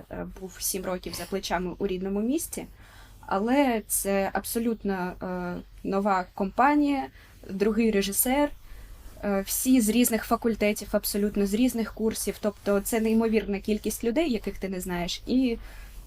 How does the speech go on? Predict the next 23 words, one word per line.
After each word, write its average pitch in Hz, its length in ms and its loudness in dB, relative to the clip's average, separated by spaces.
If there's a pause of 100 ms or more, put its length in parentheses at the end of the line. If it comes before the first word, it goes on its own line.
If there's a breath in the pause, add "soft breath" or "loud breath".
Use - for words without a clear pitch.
(120)
перше, 285 300 2
що 285 140 0
я 254 120 6
зробила, 247 380 8
це 233 180 6
злякалась. 214 680 6 (500 loud breath)
Після 240 280 4
першої 247 360 4
репетиції 226 560 2
я 208 120 2
десь 208 240 2
на 220 80 4
місяць, 233 500 2
е, 202 280 2
пропала 240 560 2
і 220 100 0
боялась 220 460 2
туди 202 180 0
дійсно 214 320 -4
повертатися. 196 760 -4 (800 soft breath)
Але 269 240 4
потім 330 400 4
якось, 277 560 0